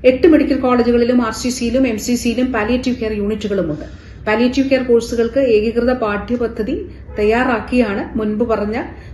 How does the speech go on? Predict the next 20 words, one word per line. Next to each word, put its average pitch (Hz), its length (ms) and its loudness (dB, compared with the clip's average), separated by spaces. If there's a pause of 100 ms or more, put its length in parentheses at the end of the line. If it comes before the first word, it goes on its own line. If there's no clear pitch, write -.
വിദ്യാർത്ഥികൾക്കായി 247 920 2 (180)
ഈ 220 240 -4
പരിശീലനത്തിന് 226 600 -2
വേണ്ടിയിട്ടുള്ള 214 500 -4
സംവിധാനം 208 600 -4
ഒരുക്കിയിട്ടുള്ളത്. 185 600 -6 (260)
സ്കോൾ 302 460 4
കേരളയുമായി 277 460 6
ചേർന്ന് 247 360 -2
diploma 254 500 2 (120)
in 233 340 -2
domiciliary 247 640 0 (260)
nursing 226 400 -2
കോഴ്സ് 208 340 2 (160)
ആരംഭിച്ചതും 208 600 -2 (420)
ഈ 233 260 0
മേഖലയിലെ 226 800 4
ഒരു 220 360 4 (100)
വലിയ 226 480 2 (280)
ചുവടുവെപ്പായി 254 640 2